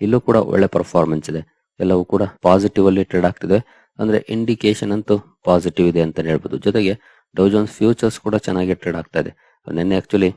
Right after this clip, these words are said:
ಡೌ ಜೋನ್ಸ್ ಅಲ್ಲಿ ಒಳ್ಳೆ ಪರ್ಫಾರ್ಮೆನ್ಸ್ ಬಂದಿತ್ತು, but ಫ್ಯೂಚರ್ಸ್ ಮಾರ್ನಿಂಗ್ ಸ್ವಲ್ಪ ನೆಗೆಟಿವ್ ಇತ್ತು. So ಹಾಗೇನೆ ಮಾರ್ಕೆಟ್ ಸ್ವಲ್ಪ ಡೌನ್ ಕೂಡ ಆಯ್ತು, ಆನಂತರ ಓಪನಿಂಗ್ ಚೆನ್ನಾಗಿದ್ರು ಕೂಡ. But ಇವತ್ತು ಡೌ ಜೋನ್ಸ್ ಫ್ಯೂಚರ್ಸ್ ಕೂಡ ಚೆನ್ನಾಗಿ ಟ್ರೇಡ್ ಆಗ್ತಿದೆ. ಜೊತೆಗೆ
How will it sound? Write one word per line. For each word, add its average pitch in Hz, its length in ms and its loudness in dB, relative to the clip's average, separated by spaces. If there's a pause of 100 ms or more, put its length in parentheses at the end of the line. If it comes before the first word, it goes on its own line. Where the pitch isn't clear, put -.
ಡೌ 87 140 4
ಜೋನ್ಸ್ 101 240 2
ಅಲ್ಲಿ 101 120 0
ಒಳ್ಳೆ 95 200 4
ಪರ್ಫಾರ್ಮೆನ್ಸ್ 95 560 -2
ಬಂದಿತ್ತು, 92 260 -8
but 95 220 -8
ಫ್ಯೂಚರ್ಸ್ 117 560 -2
ಮಾರ್ನಿಂಗ್ 90 480 -2
ಸ್ವಲ್ಪ 107 240 2
ನೆಗೆಟಿವ್ 95 520 0
ಇತ್ತು. - 180 -2
So - 320 -6
ಹಾಗೇನೆ 104 300 4
ಮಾರ್ಕೆಟ್ 101 360 -4
ಸ್ವಲ್ಪ 104 260 -2 (220)
ಡೌನ್ 98 240 6
ಕೂಡ 90 200 4
ಆಯ್ತು, 85 240 2
ಆನಂತರ 85 380 -2 (120)
ಓಪನಿಂಗ್ 87 360 -2
ಚೆನ್ನಾಗಿದ್ರು 82 480 -2
ಕೂಡ. 80 160 0 (580)
But 107 140 -2
ಇವತ್ತು 107 300 4 (240)
ಡೌ 107 120 8
ಜೋನ್ಸ್ 104 240 2
ಫ್ಯೂಚರ್ಸ್ 95 440 0
ಕೂಡ 95 140 0
ಚೆನ್ನಾಗಿ 92 440 0
ಟ್ರೇಡ್ 90 220 -2
ಆಗ್ತಿದೆ. 95 520 -8 (320)
ಜೊತೆಗೆ 87 260 2